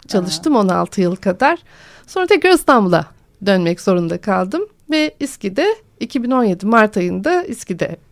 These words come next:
Speaker 1: göreve başladım. Kağıthane
Speaker 2: Hı.
Speaker 1: Su Arıtma Şube Müdürü olarak. O günden beri de,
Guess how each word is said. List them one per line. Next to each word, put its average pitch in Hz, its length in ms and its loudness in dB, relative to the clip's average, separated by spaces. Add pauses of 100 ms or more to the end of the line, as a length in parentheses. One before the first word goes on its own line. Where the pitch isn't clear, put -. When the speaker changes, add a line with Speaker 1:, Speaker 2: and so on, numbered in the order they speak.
Speaker 1:
göreve 185 400 -2
başladım. 202 580 -4
Kağıthane 202 320 0
Speaker 2:
Hı. 175 40 -6
Speaker 1:
Su 196 120 0
Arıtma 185 240 -2
Şube 185 280 -6
Müdürü 175 240 -8
olarak. - 340 -2 (520)
O 320 80 -4
günden 214 360 2
beri 214 200 4
de, 440 140 2